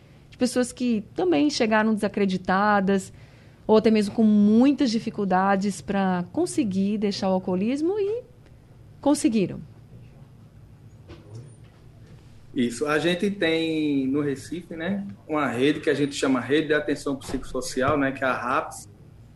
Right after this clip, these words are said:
Speaker 2: é, que tem diversos equipamentos. Isso, isso acontece, é, em diversas outras cidades, municípios, né?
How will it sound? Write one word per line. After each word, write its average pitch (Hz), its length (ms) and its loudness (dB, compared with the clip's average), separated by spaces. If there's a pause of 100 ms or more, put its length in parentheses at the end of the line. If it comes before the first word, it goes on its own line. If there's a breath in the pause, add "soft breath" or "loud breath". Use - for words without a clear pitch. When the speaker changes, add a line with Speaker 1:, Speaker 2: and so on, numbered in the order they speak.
(140)
Speaker 2:
é, 127 800 0
que 185 100 -6
tem 196 160 0
diversos 175 400 2
equipamentos. 147 680 -2 (160)
Isso, - 160 -10 (100)
isso 180 200 -8
acontece, 165 1000 -2
é, 135 420 0
em 147 240 2
diversas 143 520 0
outras 131 340 -4
cidades, 120 440 -4
municípios, 147 600 0
né? 156 160 -2